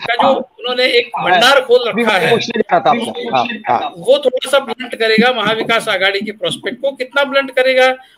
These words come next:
Speaker 1: उसको quantify करना मुश्किल है। लेकिन मुझे लगता है कि overall महाविकास आघाड़ी का पलड़ा आज भी थोड़ा सा भारी है। आने वाले पन्द्रह बीस दिनों में ideological fight किस level तक जाती है और कितना लोगों के दिल को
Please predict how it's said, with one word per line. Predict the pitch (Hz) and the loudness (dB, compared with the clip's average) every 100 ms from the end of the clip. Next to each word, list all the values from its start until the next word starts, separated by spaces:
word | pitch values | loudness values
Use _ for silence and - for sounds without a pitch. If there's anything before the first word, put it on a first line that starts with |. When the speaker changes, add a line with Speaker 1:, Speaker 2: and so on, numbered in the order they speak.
| - | -12
Speaker 1:
उसको | 466 - | -10 -8
quantify | 262 220 214 226 226 | -4 -4 -4 -2 -2
करना | 220 208 202 | -2 -6 -8
मुश्किल | 180 - 151 | -8 -10 -10
है। | 135 135 _ _ _ | -12 -16 _ _ _
लेकिन | 214 240 339 - _ | -6 -2 -2 -6 _
मुझे | 220 277 | -2 0
लगता | 233 - 196 | 0 -4 -6
है | 202 | -6
कि | 196 - | -8 -8
overall | 165 220 240 202 | -6 -2 -4 -4
महाविकास | 165 202 220 247 247 208 | -6 -6 -4 0 0 0
आघाड़ी | 190 202 226 | -2 -2 -2
का | 240 | -4
पलड़ा | 247 202 208 226 247 - _ _ - | -4 -6 -4 -2 -2 -8 _ _ -8
आज | 190 220 | -6 -4
भी | 220 | -6
थोड़ा | 247 277 202 | -6 -4 -4
सा | 233 220 - _ _ _ 147 | -4 -6 -8 _ _ _ -6
भारी | 160 247 262 | -2 0 0
है। | 180 - _ - | -2 -4 _ -6
आने | 185 277 | -2 0
वाले | 269 269 | 2 0
पन्द्रह | 254 233 240 | 0 -2 -2
बीस | 220 208 | -4 -12
दिनों | 185 185 | -10 -8
में | 180 208 220 - _ _ _ 165 | -6 -8 -10 -16 _ _ _ -6
ideological | 170 254 262 262 277 370 294 | 0 2 4 2 -2 -6 -2
fight | 254 277 269 _ | 0 0 -2 _
किस | 294 269 | -8 -6
level | 233 226 247 254 | -4 0 0 0
तक | 262 | -2
जाती | 214 190 220 208 | -2 -4 -6 -4
है | 233 | -4
और | 254 - | -4 -12
कितना | 226 302 302 220 - _ _ 226 | -6 0 0 -2 -10 _ _ -8
लोगों | 208 233 285 | -4 -2 -4
के | 285 | -6
दिल | 175 151 247 320 | -8 -4 0 0
को | 320 220 147 | 2 0 0